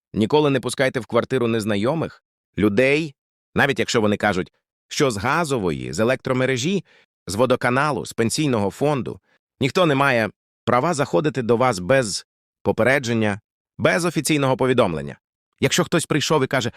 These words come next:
що обов'язкова перевірка, скажіть: "Я зараз подзвоню в вашу організацію, перевірю". Візьміть телефон, знайдіть офіційний номер газової служби або електромереж. Не той, що вони вам дають, а офіційний з сайту або з довідника.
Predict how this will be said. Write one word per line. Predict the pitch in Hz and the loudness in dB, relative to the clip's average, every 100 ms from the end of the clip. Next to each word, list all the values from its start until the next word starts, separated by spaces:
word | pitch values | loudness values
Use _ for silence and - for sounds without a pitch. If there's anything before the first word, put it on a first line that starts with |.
| - - _ - | -12 -20 _ -4
що | 135 | 0
обов'язкова | - 127 127 120 113 131 104 | 2 4 2 2 0 0 0
перевірка, | 98 107 101 120 - 95 | 2 0 2 0 -2 -4
скажіть: | - 120 123 85 - _ _ _ - | -2 -2 -2 -4 -10 _ _ _ -2
"Я | 135 165 | 0 2
зараз | 170 165 | 2 0
подзвоню | - 143 131 143 131 | 0 -2 0 2 2
в | |
вашу | 120 131 131 | 0 0 2
організацію, | 117 113 110 101 92 107 101 | 2 2 2 0 0 0 0
перевірю". | 113 107 92 80 73 _ _ _ - | 2 2 2 0 -4 _ _ _ -4
Візьміть | 90 107 151 190 | 0 2 2 0
телефон, | - 139 127 123 104 113 127 _ _ _ - | 2 2 2 4 2 2 -4 _ _ _ -4
знайдіть | 120 160 135 123 | 0 0 0 -4
офіційний | 110 110 127 104 92 | -6 -4 -2 0 0
номер | 151 165 87 - _ _ _ | 2 0 -4 -10 _ _ _
газової | 101 127 113 107 101 | -2 0 2 2 0
служби | - 123 90 104 | 0 -2 0 -2
або | 101 107 104 | 0 0 0
електромереж. | 104 95 98 101 90 71 - - _ _ _ | 0 0 -2 -2 -2 -4 -10 -14 _ _ _
Не | 123 143 | -2 2
той, | 196 | 2
що | 160 127 | 0 0
вони | 107 98 | 0 0
вам | 90 | 0
дають, | 80 78 60 _ _ _ | -2 -4 -6 _ _ _
а | 117 117 | 2 2
офіційний | 113 131 - 202 160 | 2 -2 0 2 2
з | 110 | 0
сайту | - 135 135 117 | 0 0 2 0
або | 107 113 | 2 0
з | |
довідника. | 95 123 107 101 98 104 | 2 0 0 -2 -2 -4